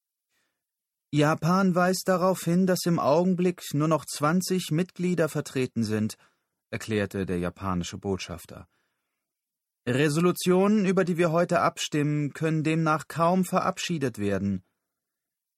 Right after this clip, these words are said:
"Die Vereinigte Republik Tansania ist es leid, sich Japans Wehklagen darüber anhören zu müssen."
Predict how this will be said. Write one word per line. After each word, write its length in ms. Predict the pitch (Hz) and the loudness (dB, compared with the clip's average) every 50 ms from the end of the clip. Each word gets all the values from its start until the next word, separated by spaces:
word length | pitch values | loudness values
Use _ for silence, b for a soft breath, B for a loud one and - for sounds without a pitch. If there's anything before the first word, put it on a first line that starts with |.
| _ _ _ _ - | _ _ _ _ -18
"Die 60 | 98 | -8
Vereinigte 580 | 95 - 120 120 131 139 156 160 147 - 165 139 | -4 -2 0 2 2 2 2 0 0 0 0 0
Republik 380 | 147 139 156 131 135 156 143 | 0 -2 -2 -2 -2 -4 -2
Tansania 600 | - 147 151 151 147 143 139 143 147 160 165 160 | -2 0 0 2 2 2 2 2 2 2 2 2
ist 180 | 151 147 - - | 2 0 0 -4
es 120 | 147 123 | -4 0
leid, 280 | 131 123 127 139 151 147 | 2 2 4 4 2 0
sich 160 | - 143 120 | -2 -4 0
Japans 560 | 135 139 135 143 - 139 143 139 131 113 113 | 2 2 2 2 2 0 0 0 0 -2 -2
Wehklagen 680 | 113 135 151 170 170 - 165 156 143 139 139 135 143 139 | 0 0 0 0 0 -2 0 2 2 2 2 2 2 2
darüber 360 | 127 120 113 123 113 117 107 | 2 2 2 2 2 2 2
anhören 460 | 87 117 120 113 113 117 117 110 107 | 2 2 0 0 0 0 0 0 -2
zu 140 | - - 110 | -2 -4 -2
müssen." 460 | 104 107 104 92 - - 107 90 - | -2 -2 -2 -4 -4 -4 -4 -6 -6